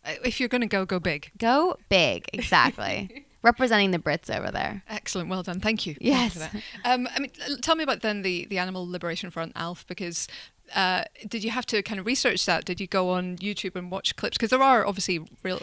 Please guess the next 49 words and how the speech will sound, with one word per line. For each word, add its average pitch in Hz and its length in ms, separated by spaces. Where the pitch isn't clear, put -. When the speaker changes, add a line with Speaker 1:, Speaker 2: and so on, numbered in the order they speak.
Speaker 1:
real 196 160
Speaker 2:
Yeah, 330 160
yeah, 311 280
it's 269 120
a 233 40
Speaker 1:
organizations 220 60
Speaker 2:
real 233 140
Speaker 1:
like 254 80
this. 247 60
Speaker 2:
organization. 202 600
This 185 160
is 190 80
just 190 200
our, 175 340
our - 160
take 180 340
on 170 220
it. 90 220
Um, 180 680
Bong 202 480
had - 200
sent 190 240
us 180 100
a 190 60
bunch 180 260
of 180 140
links 170 480
of 170 440
documentary 180 680
clips, - 480
documentaries, 185 1160
stories 185 420
that 185 100
were 185 80
done 180 160
on 175 100
A 180 120
L 175 100
F 175 160
members, 175 400
as 185 180
well 185 360
as 175 400
gave 180 520
us 175 180
some 170 340
reading 196 200
material. 277 460
Speaker 1:
Mm. 185 120